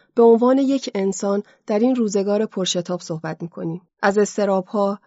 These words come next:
رنج‌ها و مشکلاتی که به طور روزمره باهاشون مواجه می‌شیم و راه‌هایی که تاکنون برای مواجهه با اونها طرح شده. من یه مادر معمولیم که دوست داره یاد بگیره، رشد کنه و زخماشو ترمیم کنه.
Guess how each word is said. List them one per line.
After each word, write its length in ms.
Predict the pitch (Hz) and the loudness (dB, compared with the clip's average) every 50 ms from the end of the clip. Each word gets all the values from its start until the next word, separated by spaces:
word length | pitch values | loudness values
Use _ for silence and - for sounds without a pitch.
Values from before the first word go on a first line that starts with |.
| _ _ - | _ _ -2
رنج‌ها 500 | 196 196 196 196 190 - - 214 208 202 | 0 2 2 2 0 -2 -2 -4 -2 -2
و 100 | 202 196 | 0 -2
مشکلاتی 580 | 196 190 190 - - 208 202 208 220 233 - - | -2 -2 -2 -2 -4 -2 -2 -4 -4 -6 -4 -4
که 100 | 233 202 | -4 -2
به 100 | 208 202 | -2 -4
طور 200 | - 214 208 214 | -6 -4 -2 -2
روزمره 580 | 208 208 190 175 180 190 180 170 175 185 190 | -2 0 -2 -2 -2 0 -2 -2 -2 -2 -2
باهاشون 400 | 175 175 170 175 175 - - 180 | -2 -2 -2 -2 -4 -4 -4 -4
مواجه 460 | 175 165 160 170 165 160 - 165 165 180 | -4 -4 -4 -6 -8 -6 -6 -8 -8 -8
می‌شیم 360 | 180 170 - - 180 170 170 - _ _ _ - | -10 -12 -10 -10 -10 -10 -12 -14 _ _ _ -2
و 80 | 190 190 | 0 2
راه‌هایی 380 | 190 190 185 196 196 202 208 | 2 0 0 0 0 0 0
که 120 | 196 - 190 | -2 -4 -6
تاکنون 600 | - 202 175 180 - - 190 196 208 220 226 - _ _ _ _ _ | -4 -4 -6 -6 -4 -4 -2 2 2 2 2 0 _ _ _ _ _
برای 280 | - 220 226 247 277 302 | 2 2 4 4 4 6
مواجهه 560 | 277 254 214 202 202 196 180 196 196 214 202 | 4 4 4 4 0 0 -2 -2 -4 -6 -4
با 120 | 196 190 | -2 -2
اونها 300 | 180 180 180 190 180 185 | 0 0 0 -2 -4 -6
طرح 320 | 185 - 185 165 165 165 - | -6 -6 -6 -8 -8 -8 -10
شده. 400 | - - 170 160 160 156 185 - _ _ _ _ _ _ _ | -12 -12 -10 -10 -10 -12 -14 -16 _ _ _ _ _ _ _
من 120 | 254 262 294 302 | 0 2 2 4
یه 80 | 320 294 | 4 4
مادر 380 | 262 220 202 190 202 208 226 | 4 4 4 2 0 0 0
معمولیم 680 | 226 202 190 185 180 180 175 175 190 196 196 185 185 185 _ _ - _ _ _ - | 0 0 0 -2 -2 -2 -2 -2 -2 -2 -2 -2 -2 -6 _ _ -20 _ _ _ -2
که 120 | - 240 | 0 0
دوست 280 | 226 269 262 - - - | 2 0 0 -2 -2 0
داره 180 | 247 240 240 | 0 2 2
یاد 380 | 226 208 208 208 226 233 240 - | 2 4 4 4 2 2 0 0
بگیره، 440 | 220 208 185 196 185 190 190 185 - _ _ _ _ _ - | -2 -2 -2 -2 -4 -4 -4 -4 -6 _ _ _ _ _ 2
رشد 260 | 214 226 240 - - | 4 4 4 4 0
کنه 240 | - 226 220 214 214 | -2 0 0 0 0
و 80 | 214 202 | 0 0
زخماشو 540 | 196 175 156 165 - - 185 180 - 165 | 0 0 -2 -2 -4 -8 -10 -8 -8 -10
ترمیم 380 | 165 175 160 160 165 165 160 165 | -10 -8 -8 -8 -6 -8 -8 -10
کنه. 360 | - - 165 156 156 160 - | -10 -10 -10 -8 -8 -10 -12